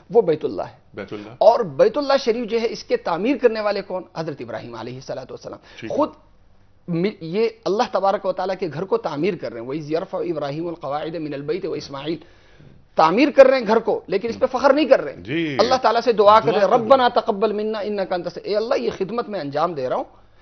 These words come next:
Speaker 1: ए अल्लाह, ये खिदमत मैं अंजाम दे रहा हूँ, ए अल्लाह, इस खिदमत को तू अपने दरबार में कबूल फरमा।" एक हम हैं, नमाज पढ़ते हैं, रोज़ा रखते हैं, फख्र से कहते हैं, "बड़ा नेक काम किया।" और हजरत इब्राहिम अलैहिस्सलातु वस्सलाम में बड़ी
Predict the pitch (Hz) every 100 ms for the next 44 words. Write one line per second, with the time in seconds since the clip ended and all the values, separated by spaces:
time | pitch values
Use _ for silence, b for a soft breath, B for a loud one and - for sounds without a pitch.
0 | b 180 226 262 302 180 - 208 226 254
1 | 226 180 170 175 165 170 - 175 185 190
2 | 185 - 202 196 269 - 220 202 202 180
3 | 160 156 156 196 151 143 135 107 107 -
4 | 170 147 151 196 202 b b 139 131 147
5 | - 170 - 175 147 151 185 165 - 160
6 | 143 160 156 151 143 160 139 147 131 135
7 | 127 117 107 90 - B B B B 151
8 | 185 247 - _ - 175 269 240 208 190
9 | 202 180 170 185 175 156 156 160 - 139
10 | 160 202 175 170